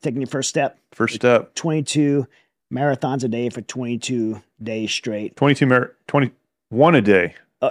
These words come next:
Speaker 1: yeah,
Speaker 2: Yeah,
Speaker 1: one,
Speaker 2: not,
Speaker 1: one
Speaker 2: not twenty-two. <laughs>
Speaker 1: Yeah.
Speaker 2: See, see, don't put that on me.
Speaker 1: Yeah. A marathon a day
Speaker 2: <laughs>
Speaker 1: for twenty-two
Speaker 2: Yes,
Speaker 1: days
Speaker 2: that's right.
Speaker 1: consecutive. What's your mindset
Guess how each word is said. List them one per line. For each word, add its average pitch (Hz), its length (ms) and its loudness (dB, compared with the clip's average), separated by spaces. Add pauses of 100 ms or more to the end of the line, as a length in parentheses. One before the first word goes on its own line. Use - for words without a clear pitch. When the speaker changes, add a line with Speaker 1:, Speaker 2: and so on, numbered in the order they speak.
(160)
Speaker 1:
yeah, 127 260 -4
Speaker 2:
Yeah, 98 100 -2
Speaker 1:
one, 190 120 4
Speaker 2:
not, 170 160 6
Speaker 1:
one 180 100 4
Speaker 2:
not 185 160 6
twenty-two. 190 400 6 (160)
<laughs> 120 140 -8
Speaker 1:
Yeah. 117 160 -2
Speaker 2:
See, 165 160 6 (280)
see, 180 100 4
don't 208 140 8
put 202 160 6
that 190 200 8
on 135 180 8
me. 131 220 8
Speaker 1:
Yeah. 143 260 4 (360)
A 170 100 6
marathon 214 600 8
a 196 100 6
day 151 600 4
Speaker 2:
<laughs> - 40 -20
Speaker 1:
for 151 140 -2
twenty-two 165 480 4
Speaker 2:
Yes, 135 160 8
Speaker 1:
days 139 200 2
Speaker 2:
that's 127 120 6
right. 139 100 6
Speaker 1:
consecutive. 117 420 0 (1120)
What's 165 380 2
your 196 120 6
mindset 147 640 2